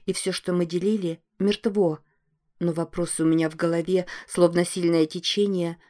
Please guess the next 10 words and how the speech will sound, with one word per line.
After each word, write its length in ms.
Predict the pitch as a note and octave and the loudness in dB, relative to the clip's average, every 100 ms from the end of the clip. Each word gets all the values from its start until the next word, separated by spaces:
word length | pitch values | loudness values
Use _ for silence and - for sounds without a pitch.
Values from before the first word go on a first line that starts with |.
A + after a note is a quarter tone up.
| _ - | _ -4
волокли 420 | E3 E3 - E3 | -2 -2 0 2
меня 220 | D#3+ D#3+ | 4 2
снова 380 | - - F3 D#3+ | 0 -4 -2 -2
и 80 | E3 | -2
снова 540 | - F3+ F3 E3 D#3+ - | -4 -4 -4 -4 -10 -6
на 120 | F3+ | -6
те 180 | E3+ E3+ | -2 -4
же 120 | D#3+ | -4
самые 420 | E3+ - E3 E3 E3+ | -4 -4 -2 -2 -2
места. 520 | F3+ - - E3 | -4 -6 -6 -6